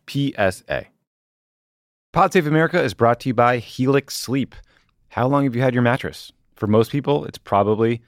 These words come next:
time for an upgrade, right? Well, Helix has exactly what you need. Everybody is unique, and everyone sleeps differently.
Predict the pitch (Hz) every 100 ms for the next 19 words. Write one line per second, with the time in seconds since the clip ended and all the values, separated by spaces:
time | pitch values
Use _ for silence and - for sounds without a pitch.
0 | _ - 92 92 90 90 87 85 - -
1 | - 92 127 - _ _ - 113 151 -
2 | - 143 151 135 104 85 - 113 113 113
3 | 98 - 85 78 71 _ _ _ _ -
4 | 131 156 143 143 143 131 135 143 - _
5 | - 110 117 107 123 117 110 - 104 -
6 | 95 - - -